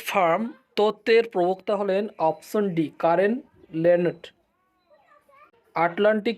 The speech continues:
চার্টার, যেটি উনিশশো একচল্লিশের আগস্ট মাসে হয়েছিল, যেখানে কিসের স্বীকৃতি দেওয়া হয়েছিল? অপশন এ, বিশ্বের জনগণের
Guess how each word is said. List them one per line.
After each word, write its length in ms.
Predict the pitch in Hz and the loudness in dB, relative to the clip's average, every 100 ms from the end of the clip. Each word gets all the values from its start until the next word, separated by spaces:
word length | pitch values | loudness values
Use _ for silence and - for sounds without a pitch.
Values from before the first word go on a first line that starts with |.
| - | 0
চার্টার, 340 | 185 185 180 | 0 2 0
যেটি 220 | 175 185 208 | 0 -2 0
উনিশশো 320 | 185 185 - | -2 -2 0
একচল্লিশের 560 | 190 180 208 202 196 208 | 0 2 0 2 2 2
আগস্ট 300 | 151 165 170 | 2 0 -2
মাসে 200 | 202 190 | -4 0
হয়েছিল, 340 | 185 180 175 156 190 - _ _ _ _ _ _ - | 0 0 0 0 0 -4 _ _ _ _ _ _ -6
যেখানে 340 | 170 196 202 | -2 0 0
কিসের 360 | 208 202 175 214 | 0 -4 -2 -2
স্বীকৃতি 480 | 214 202 196 208 214 | -2 -8 -4 -2 -2
দেওয়া 280 | 190 180 170 | 2 2 4
হয়েছিল? 280 | 156 156 143 - _ _ _ | 2 -2 -8 -10 _ _ _
অপশন 560 | - 160 160 - 208 214 156 143 | -6 -2 -2 -2 -2 -2 -2 -8
এ, 20 | - - - - - - | -8 -18 -20 -20 -18 -8
বিশ্বের 440 | 175 175 202 208 | -8 -4 0 0
জনগণের 560 | 170 170 180 180 196 240 | 2 2 2 2 2 0